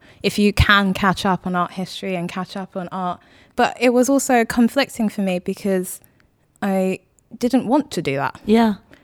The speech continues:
Speaker 1: But I felt like I should. So I'm
Speaker 2: Who was making you feel like that?
Speaker 1: I think it's the environment of being at an art school.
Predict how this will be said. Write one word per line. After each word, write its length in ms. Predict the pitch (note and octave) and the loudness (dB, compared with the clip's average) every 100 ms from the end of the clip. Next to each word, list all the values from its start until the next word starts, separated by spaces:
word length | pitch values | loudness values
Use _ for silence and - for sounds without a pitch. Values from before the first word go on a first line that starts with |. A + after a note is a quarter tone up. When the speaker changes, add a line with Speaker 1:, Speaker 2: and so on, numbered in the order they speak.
| _ - | _ 2
Speaker 1:
But 220 | G#3 - | 2 4
I 100 | G3 | 0
felt 220 | - G3 | 0 -2
like 160 | G#3 G#3 | -2 -2
I 80 | G3 | -4
should. 460 | - - - - - _ | -2 -4 -4 -14 -20 _
So 440 | - - A3+ G#3+ - _ - | -18 -2 2 2 0 _ -2
I'm 180 | A3+ A#3 | 2 4
Speaker 2:
Who 180 | A#3 | 6
was 160 | A3+ G3 | 6 6
making 240 | G3+ F#3+ | 2 0
you 80 | F#3+ | -2
feel 180 | F3+ A#3+ | 0 0
like 160 | G3+ - | 0 -4
that? 300 | D3+ - - _ _ - | -8 -10 -16 _ _ -2
Speaker 1:
I 80 | D4 | 0
think 220 | F#4+ F#4 | 0 0
it's 160 | - | -2
the 100 | - | 2
environment 640 | C4 A#3 A3+ G#3 G3 E3+ - | 4 6 6 6 4 0 0
of 380 | D3+ F3 E3+ - - - - | 0 0 0 -6 -20 -8 0
being 300 | F3+ E3+ E3+ | 2 2 0
at 180 | - | -2
an 100 | F3 | -4
art 180 | E3+ - | -2 -4
school. 420 | - F#3 E3+ E3 | -6 -4 -2 -4